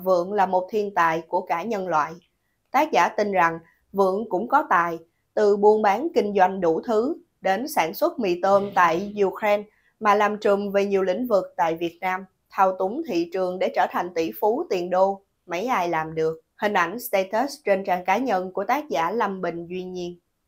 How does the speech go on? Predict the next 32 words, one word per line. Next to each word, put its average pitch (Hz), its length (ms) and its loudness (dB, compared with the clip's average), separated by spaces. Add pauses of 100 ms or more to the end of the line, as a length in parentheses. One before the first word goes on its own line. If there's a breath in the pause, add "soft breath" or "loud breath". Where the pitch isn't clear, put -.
(540)
Nhưng 202 340 0
tác 269 180 -2
giả 202 140 2
bình 226 160 -2
luận, 175 360 -2 (340)
cái 233 220 2
tài 175 280 4
của 175 120 -2
anh 196 240 0
ta 185 220 0
chỉ 180 200 -4
là 233 120 0
cái 202 280 -4
tài 175 260 2
của 190 180 -4
kẻ 175 260 -2
lưu 214 220 2
manh, 196 340 -4 (220)
được 190 280 -2
thời, 175 420 0 (220 soft breath)
có 247 220 4
sự 180 180 -4
bảo 165 160 2
kê 190 380 0
và 175 80 2
đồng 175 260 -2
thuận 180 320 -6
của 170 260 -2
giới 220 260 0
chức, 320 140 0 (380)
cộng 165 220 2
sản, 170 380 -2